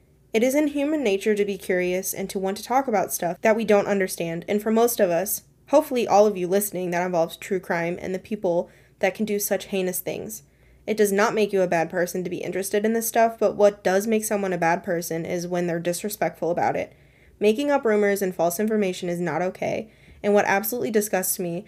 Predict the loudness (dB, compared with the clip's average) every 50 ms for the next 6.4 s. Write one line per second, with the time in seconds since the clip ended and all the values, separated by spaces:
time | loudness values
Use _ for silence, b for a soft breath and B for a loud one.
0 | b b b b b -2 0 0 -2 -2 -2 -2 0 0 0 0 0 -4 -2 0
1 | 0 0 -2 -4 -6 -4 -2 0 2 2 2 0 0 0 -2 -2 -4 -6 -6 -6
2 | -6 -4 -2 -2 -2 -2 -6 -8 -12 _ _ _ _ -2 2 4 4 4 2 2
3 | 0 0 0 2 2 0 0 2 2 2 2 2 0 0 0 0 2 2 2 2
4 | 0 -6 _ b b b b b b b b 4 4 4 4 4 6 4 6 6
5 | 4 2 2 2 2 0 0 0 0 0 0 -2 -4 -8 -8 -8 -8 -8 -4 -2
6 | 0 0 0 0 -2 -6 -8